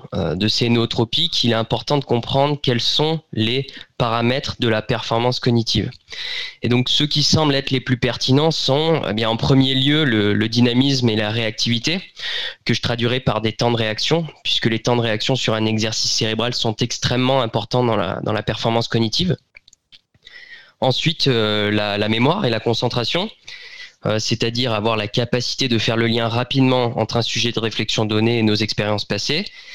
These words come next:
ce qui permet sur le long terme d'engranger un maximum de, d'informations sans souvenir et puis de savoir les réutiliser le moment venu, ce qui est finalement la définition de l'apprentissage. Ensuite, euh, même en ayant, euh, une excellente culture générale et un dynamisme hors du commun, eh bien, la,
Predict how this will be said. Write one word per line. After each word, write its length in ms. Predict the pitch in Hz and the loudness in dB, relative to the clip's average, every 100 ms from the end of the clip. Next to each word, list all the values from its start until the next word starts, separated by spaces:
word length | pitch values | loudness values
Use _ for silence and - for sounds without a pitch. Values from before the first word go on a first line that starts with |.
| - - | -16 -8
ce 100 | - | -6
qui 140 | - 127 | -4 -2
permet 340 | 120 113 135 | 0 0 0
sur 180 | - 120 | 2 2
le 120 | 113 | 4
long 160 | 117 110 | 2 0
terme 260 | 135 127 | 0 0
d'engranger 480 | 110 110 110 117 120 | 2 2 2 0 0
un 80 | 113 | 0
maximum 540 | 107 107 117 113 110 | -2 0 2 2 4
de, 300 | 110 107 95 | 4 2 2
d'informations 760 | 90 107 104 104 104 - 170 208 | 0 -2 -2 0 0 0 0 0
sans 160 | - | 0
souvenir 460 | 113 113 104 120 147 | -2 0 0 0 0
et 40 | |
puis 160 | 107 - | -2 -4
de 60 | - | -2
savoir 320 | 101 95 117 | -2 0 0
les 80 | 107 | 0
réutiliser 540 | 107 104 104 107 117 | -2 0 0 0 2
le 60 | 120 | 2
moment 260 | 110 107 | 4 2
venu, 400 | 104 107 131 156 - - - - | 2 2 2 -2 -6 -12 -12 -8
ce 100 | - | -4
qui 120 | - | -2
est 40 | 117 | -2
finalement 500 | - 123 117 113 131 | 2 2 4 2 2
la 140 | 120 | 0
définition 500 | 113 - 117 110 117 | -2 2 2 2 2
de 60 | 107 | 0
l'apprentissage. 800 | 101 110 - - 120 147 117 - _ _ - - - _ _ _ - | -2 -4 -2 -2 -2 -2 -2 -6 _ _ -18 -18 -18 _ _ _ -2
Ensuite, 440 | 117 - 165 - | -2 0 -2 0
euh, 140 | 127 110 | 0 2
même 180 | 139 151 | 2 2
en 100 | 135 | 2
ayant, 320 | 135 135 143 | 2 2 2
euh, 100 | 113 | 2
une 180 | 101 113 | 4 2
excellente 460 | 139 - 147 147 - | 2 0 2 0 0
culture 320 | 123 - 127 | -2 0 0
générale 460 | 120 123 120 127 | 2 2 2 0
et 40 | 113 | 0
un 80 | 107 | 0
dynamisme 520 | 113 117 120 117 113 | 2 2 2 2 2
hors 120 | 110 | 2
du 120 | 113 | 0
commun, 420 | - 110 127 175 170 - | 2 4 4 0 -2 -4
eh 60 | 107 | -2
bien, 220 | 110 107 | 0 0
la, 200 | 95 | -2